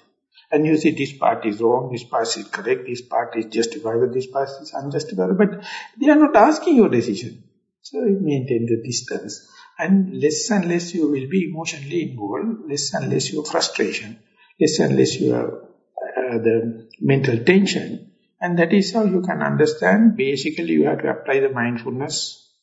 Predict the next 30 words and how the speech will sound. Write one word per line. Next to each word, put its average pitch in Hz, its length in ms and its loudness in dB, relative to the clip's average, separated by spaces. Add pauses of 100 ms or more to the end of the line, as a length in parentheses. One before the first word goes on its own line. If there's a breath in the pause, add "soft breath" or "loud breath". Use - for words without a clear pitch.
(120)
while 120 260 -4
it 117 120 -2
is - 140 -4
coming 113 360 0
to 104 60 -10
the 110 340 -2 (460 loud breath)
very 107 540 2 (1080)
strong 135 580 0
and 104 120 -2 (180)
steadfast - 600 0
position. - 680 -4 (520 loud breath)
Apply 160 480 0
as 147 300 2
much - 160 -8
as 151 140 -4
possible 139 400 -4
to - 80 -12
the - 120 -2
neutral 160 440 0
phenomena. - 300 -18 (880)
Yeah, 165 120 0
you 143 200 2
have - 200 -4
enough 143 400 -2
chances 123 460 -6
to - 140 -14
not 139 220 -12
to 180 80 -6
get 156 220 0
involved. - 460 -10